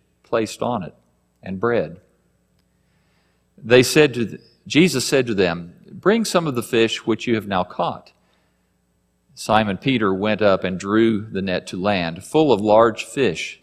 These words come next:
a hundred and fifty-three. And although there were so many, the net was not torn. Jesus said to them, "Come and have breakfast."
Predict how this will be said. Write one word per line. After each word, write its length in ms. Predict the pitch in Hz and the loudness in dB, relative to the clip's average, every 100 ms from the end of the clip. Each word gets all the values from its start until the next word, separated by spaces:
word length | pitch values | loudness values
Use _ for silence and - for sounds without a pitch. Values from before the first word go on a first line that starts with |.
| - | -8
a 100 | 92 | -6
hundred 500 | 131 127 104 95 - | -2 -4 -2 -6 -6
and 160 | 95 92 | -12 -6
fifty-three. 720 | 104 - 82 - 113 90 78 - _ _ _ _ _ _ _ _ _ | -6 -6 -12 -6 -4 -4 -6 -20 _ _ _ _ _ _ _ _ _
And 160 | - 98 | -6 6
although 380 | 123 135 120 113 | 10 10 8 6
there 200 | 107 107 | 6 4
were 160 | 92 | 2
so 280 | 92 - 135 | -6 0 0
many, 480 | 127 120 80 80 87 | 0 -4 -4 -10 -12
the 140 | - 92 | -10 -6
net 380 | 98 95 - 80 | -2 -2 -2 -8
was 200 | 90 92 | -8 -6
not 360 | 87 85 - _ _ | -6 -6 -8 _ _
torn. 460 | - 107 85 78 90 _ _ _ _ _ _ _ _ _ _ _ _ _ _ _ _ | -8 -6 -8 -10 -20 _ _ _ _ _ _ _ _ _ _ _ _ _ _ _ _
Jesus 360 | - 110 104 98 | -6 -4 -2 -4
said 240 | - 113 95 | 0 0 0
to 60 | |
them, 380 | 90 85 80 82 107 _ _ _ _ _ _ _ _ _ | -4 -6 -6 -16 -20 _ _ _ _ _ _ _ _ _
"Come 400 | 180 165 85 78 | 0 2 0 -8
and 100 | 92 | -12
have 260 | 95 107 92 | -4 -4 0
breakfast." 600 | 101 101 80 71 - | 0 -2 -4 -14 -16